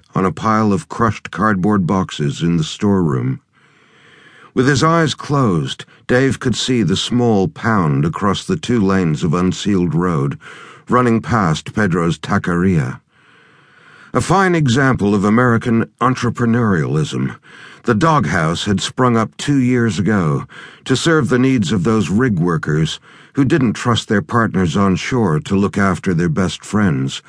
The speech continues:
while they were out on the water. The proximity of Pedro's to the doghouse provided cheap and unlimited laughs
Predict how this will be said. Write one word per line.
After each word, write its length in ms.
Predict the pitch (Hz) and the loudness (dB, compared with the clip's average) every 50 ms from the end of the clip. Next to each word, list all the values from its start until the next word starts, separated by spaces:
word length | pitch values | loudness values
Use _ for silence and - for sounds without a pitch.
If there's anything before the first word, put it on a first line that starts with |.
| - - - - | -20 -20 -12 -4
while 200 | - 107 101 95 | 0 0 2 2
they 120 | 92 92 87 | 2 2 2
were 220 | 90 90 87 87 | 2 2 2 2
out 240 | 92 92 80 76 69 | 2 2 2 0 0
on 200 | 76 78 80 78 | 0 0 0 2
the 60 | 78 | 2
water. 500 | 78 82 92 92 82 69 60 60 - - _ _ _ _ _ _ _ _ _ _ _ _ _ _ _ _ _ - _ - - - - - - | 2 2 2 0 0 -2 -4 -6 -10 -14 _ _ _ _ _ _ _ _ _ _ _ _ _ _ _ _ _ -20 _ -20 -20 -20 -20 -8 -4
The 100 | 127 127 | -2 -2
proximity 640 | - - 170 156 - - 165 185 175 143 196 202 196 | 0 2 0 0 2 2 2 2 4 4 2 2 2
of 160 | - - 156 | 0 0 -2
Pedro's 520 | - - 151 151 107 98 87 82 85 82 - | -2 0 0 2 2 0 0 2 0 0 -2
to 120 | - 110 98 | -2 -2 0
the 120 | 87 95 | 0 0
doghouse 760 | 85 78 127 123 120 101 76 80 78 67 73 76 - - - - - - - - _ | 2 2 2 2 2 0 0 -2 -2 -2 -2 -2 -4 -4 -10 -12 -16 -20 -20 -16 _
provided 500 | - 135 127 123 127 120 110 107 101 80 | -2 0 2 2 2 2 2 2 0 -2
cheap 400 | - - - 147 127 101 78 - | -4 -4 -2 0 0 0 0 0
and 140 | 101 98 98 | 0 2 2
unlimited 680 | 101 110 117 110 107 107 110 113 104 90 78 95 87 76 | 2 2 2 2 2 2 2 2 0 0 0 0 0 2
laughs 600 | 87 104 110 110 92 80 73 - - - - | 2 2 2 2 2 0 0 -2 -6 -8 -10